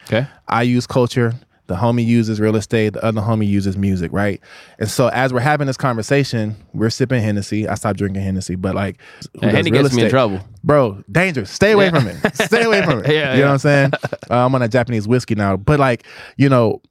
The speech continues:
Speaker 2: so we were, we were talking, my boy Dane P interrupts the whole conversation. He's like, "Man, fuck this P C shit, man. Like, you know what healing is to me?" We're like, "What, bro?" He's like, "Cardi B." We're like, "All right." He said,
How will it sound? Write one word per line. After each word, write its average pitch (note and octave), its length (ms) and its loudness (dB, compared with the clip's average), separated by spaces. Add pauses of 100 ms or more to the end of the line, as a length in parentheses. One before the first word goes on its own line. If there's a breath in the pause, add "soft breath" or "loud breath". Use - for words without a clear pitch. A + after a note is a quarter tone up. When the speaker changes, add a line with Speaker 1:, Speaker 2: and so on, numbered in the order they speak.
Speaker 2:
so A#2+ 260 2
we B2+ 180 4
were, D3 180 4
we B2+ 100 4
were D3+ 80 4
talking, C#3+ 380 2
my A#2 100 2
boy B2+ 200 2
Dane B2+ 260 2
P B2+ 300 2 (680)
interrupts D3 360 4
the A2 60 -6
whole D3 200 2
conversation. C3+ 560 0
He's F#2 40 -8
like, G2+ 80 -8
"Man, C3 200 -4
fuck C4 200 0
this F3 140 -2
P F#3+ 220 2
C F3+ 220 0
shit, E3 340 0
man. D#3+ 220 4
Like, D3 180 2
you A3+ 100 4
know C4+ 120 4
what A#3 120 2
healing A3+ 280 2
is A3 160 2
to - 100 -4
me?" A3+ 340 2
We're G#3 80 -6
like, - 180 -2
"What, A2 280 2
bro?" G#2+ 240 0 (400 loud breath)
He's C#3 160 0
like, G2+ 160 -2
"Cardi G#3 340 2
B." C#3 380 0 (560 soft breath)
We're A#2 80 0
like, A2+ 200 2
"All C3+ 120 2
right." C3+ 340 2
He - 100 -12
said, C3 220 0